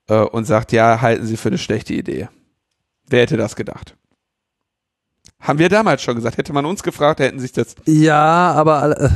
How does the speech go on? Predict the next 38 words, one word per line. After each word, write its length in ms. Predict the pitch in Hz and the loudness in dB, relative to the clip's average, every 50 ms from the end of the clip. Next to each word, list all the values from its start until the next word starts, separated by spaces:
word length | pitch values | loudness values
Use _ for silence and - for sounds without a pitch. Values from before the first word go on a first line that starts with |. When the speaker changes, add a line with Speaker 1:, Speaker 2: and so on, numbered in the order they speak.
| - - 135 | 0 -2 -2
Speaker 2:
äh, 40 | |
gut, 260 | 123 139 143 139 - 127 | 0 0 0 0 0 -2
ich 160 | - 123 123 | -2 -2 0
meine, 240 | 139 139 135 127 120 | 0 0 2 2 0
in 100 | 131 131 | 2 2
der 120 | 131 127 | 0 0
Corona-Hotel, 1120 | - - 131 123 127 139 139 147 147 143 139 139 135 - - 131 127 127 123 123 - - - _ - | 2 0 0 2 2 2 2 2 2 4 2 2 2 2 2 2 4 4 2 2 0 -2 -6 _ 0
äh, 260 | - 123 123 117 113 - - - | 2 4 4 4 2 0 -4 -10
Folge 460 | - - - 131 135 135 131 131 127 - - - - _ | -6 -2 0 0 2 2 2 0 -2 -4 -10 -20 -20 _
sind 220 | - - 160 185 185 | -2 0 2 2 4
wir 100 | 180 165 | 4 4
ja, 400 | 156 156 156 156 156 156 - - _ _ _ - _ _ | 4 4 4 2 0 -2 -6 -12 _ _ _ -20 _ _
haben 200 | - - 147 160 | -4 -2 0 2
wir 260 | 165 151 135 135 - 131 - | 2 4 4 2 0 -2 -8
zumindest 360 | - - 143 151 160 160 - | -12 -2 0 2 2 2 2
noch 120 | 160 151 147 | 0 0 2
mal 120 | 147 143 | 2 2
diesen 240 | 139 135 127 135 131 | 0 0 -2 0 -2
Gedanken 420 | 123 120 127 127 151 143 143 143 | 0 0 0 0 0 -4 -8 -2
durchgespielt, 840 | 131 135 139 135 - - 123 - - - 131 127 131 135 131 - - - | 0 2 2 2 0 -4 -6 -6 -4 0 2 4 4 4 2 -2 -2 0
was 260 | 120 123 - - - | 0 0 0 2 2
wäre 260 | 135 143 147 139 131 | 2 4 4 4 2
denn, 300 | 123 123 123 127 117 107 | 2 2 0 0 -2 0
wenn 280 | 110 110 120 120 107 - - - - - | 0 2 2 0 -4 -6 -10 -16 -20 -10
so 140 | - - 117 | -4 -2 0
eine 120 | 113 107 | 0 0
Immunität 680 | - - 127 117 120 120 123 120 - - - 120 113 - | -2 -2 -2 0 2 2 2 2 2 2 2 2 2 0
zweifelsfrei 640 | - - 104 104 104 110 110 - - - - 90 101 | 0 2 2 2 2 0 -4 -8 -4 0 0 0 2
nachgewiesen 600 | 101 104 120 - - 123 107 95 92 98 92 85 | 2 0 0 0 -2 0 0 0 0 0 -2 -4
werden 280 | 85 85 87 92 92 | -4 -4 -4 -6 -4
kann? 260 | - - - 95 98 | -4 -4 -4 -4 -6
Und 220 | - - 95 92 98 | -10 -12 -12 -12 -12
es, 280 | 104 - - - - - | -12 -14 -16 -16 -10 -6
äh, 220 | 85 85 82 95 | -4 -4 -2 -2
gibt 240 | 104 101 - - - | -2 -4 -6 -4 -4
vor 160 | - 92 - - | -2 -2 0 0
allem 280 | 90 95 101 101 95 | -2 -2 -2 -4 -6
extrem 680 | - 95 - - - - - - 113 120 127 131 127 | -8 -4 -4 -4 -4 -2 0 2 4 4 4 2 -2